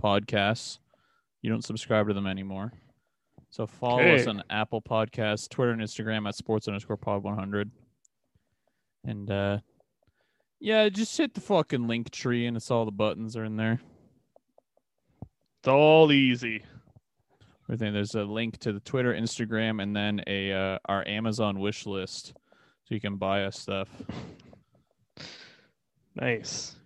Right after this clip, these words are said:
Speaker 1: You can buy me a PlayStation five.
Speaker 2: It's not that much. Come on.
Speaker 1: I didn't realize there was such a massive difference from the digital only and the, uh, whatever the fuck, the one that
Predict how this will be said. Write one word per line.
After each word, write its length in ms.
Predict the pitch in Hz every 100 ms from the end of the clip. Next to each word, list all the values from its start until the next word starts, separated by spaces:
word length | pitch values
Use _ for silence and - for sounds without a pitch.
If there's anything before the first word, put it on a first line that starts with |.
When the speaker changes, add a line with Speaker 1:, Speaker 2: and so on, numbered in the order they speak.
| -
Speaker 1:
You 100 | 104
can 60 | 104
buy 160 | 120
me 140 | 143 123
a 40 |
PlayStation 680 | 107 - 147 - 156 143 147
five. 520 | - 135 117 101 - - _ _ _ _ _ _ _ _ _ _ _ _ _ _ _ - _ _
Speaker 2:
It's 80 | -
not 120 | 120
that 180 | 113 107
much. 420 | 117 123 - - -
Come 120 | -
on. 440 | 127 127 120 113 110 _ _ _ _ _ - _ _ _
Speaker 1:
I 80 | 139
didn't 180 | 220 170
realize 380 | 123 170 123 113
there 80 |
was 120 | 113 -
such 240 | 131 -
a 300 | 113 104 101 104 - -
massive 600 | 131 107 113 127 - 101
difference 420 | 98 120 - 104 -
from 180 | 110
the 100 | 101
digital 460 | 101 113 117 107 101
only 440 | 104 110 104 101
and 200 | 104 98
the, 200 | 98 98
uh, 180 | 95 98 101 - - _ _ _ _ _ _ _
whatever 300 | - 101 101 104
the 80 |
fuck, 340 | 95 107 107 -
the 100 | 104
one 160 | 101 101
that 140 | 101